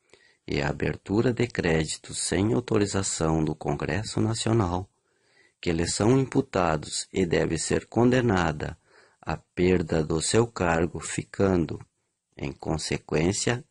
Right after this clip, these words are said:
inabilitada para o exercício de qualquer função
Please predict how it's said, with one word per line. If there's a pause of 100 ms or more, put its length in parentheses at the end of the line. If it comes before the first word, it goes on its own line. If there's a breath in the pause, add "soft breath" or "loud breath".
(140)
inabilitada (540 soft breath)
para
o
exercício
de
qualquer
função